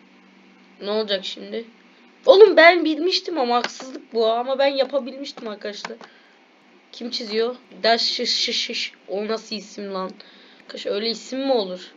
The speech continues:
Bakalım bu ne çizecek? O ne? Ke-,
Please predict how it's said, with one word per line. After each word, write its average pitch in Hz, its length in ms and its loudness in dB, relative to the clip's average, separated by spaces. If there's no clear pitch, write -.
Bakalım 220 360 -4
bu 226 100 -6
ne 214 140 0
çizecek? 185 680 -12
O 208 140 -2
ne? 220 260 0
Ke-, 240 600 4